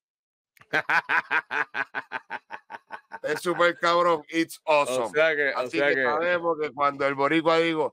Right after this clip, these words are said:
Speaker 2: "Eso está cabrón",
Speaker 1: "It's
Speaker 2: "It's
Speaker 1: awesome".
Speaker 2: awesome". <laughs>
Speaker 1: Pa' que breguen.
Speaker 2: Y lo
Speaker 1: Oye,
Speaker 2: dijeron
Speaker 1: pa-
Speaker 2: ahí en la entrevista con Bob Bunny, en la fe-,
Speaker 1: yo
Speaker 2: en
Speaker 1: creo
Speaker 2: la
Speaker 1: que eso,
Speaker 2: revista Forbes,
Speaker 1: eso ha sido lo mejor
Speaker 2: a
Speaker 1: que
Speaker 2: los
Speaker 1: hizo
Speaker 2: de Wall
Speaker 1: Forbes.
Speaker 2: Street.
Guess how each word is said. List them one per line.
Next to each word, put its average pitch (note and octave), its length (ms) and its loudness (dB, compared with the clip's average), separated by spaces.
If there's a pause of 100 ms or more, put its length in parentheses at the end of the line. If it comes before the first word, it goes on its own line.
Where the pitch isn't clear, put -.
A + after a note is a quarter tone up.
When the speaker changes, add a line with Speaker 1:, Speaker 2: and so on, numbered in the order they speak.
(160)
Speaker 2:
"Eso E3+ 300 0
está F#3 360 0
cabrón", D#3+ 720 0 (260)
Speaker 1:
"It's D3+ 200 -2
Speaker 2:
"It's D3 60 -4
Speaker 1:
awesome". D3+ 840 0 (380)
Speaker 2:
awesome". B2+ 600 0 (160)
<laughs> - 500 -14
Speaker 1:
Pa' A2 140 -14
que A2+ 100 -4
breguen. A#2+ 500 0 (1000)
Speaker 2:
Y C#3 140 -6
lo C#3 100 2
Speaker 1:
Oye, C#3 140 6
Speaker 2:
dijeron D3+ 260 0
Speaker 1:
pa- D#3+ 120 2
Speaker 2:
ahí D3+ 200 -2
en C#3 160 -6
la C3 80 -4
entrevista C3 540 -4
con C#3+ 160 -2
Bob C3+ 180 0
Bunny, D3 260 0
en C#3 80 4
la B2+ 120 2
fe-, A#2+ 180 -2
Speaker 1:
yo A#2 80 0
Speaker 2:
en C3 60 4
Speaker 1:
creo D3 100 6
Speaker 2:
la D3+ 40 4
Speaker 1:
que D#3 100 2
eso, D3+ 100 0
Speaker 2:
revista C#3+ 320 2 (100)
Forbes, C#3+ 540 2
Speaker 1:
eso D3 200 2
ha D3 40 2
sido D#3 340 2
lo D3+ 120 4
mejor C#3+ 200 2
Speaker 2:
a C#3+ 40 0
Speaker 1:
que A#2 120 -6
Speaker 2:
los C#3 60 -2
Speaker 1:
hizo C#3+ 100 -4
Speaker 2:
de B2+ 60 0
Wall C3 220 0
Speaker 1:
Forbes. G#2+ 140 -6
Speaker 2:
Street. G#2 180 -14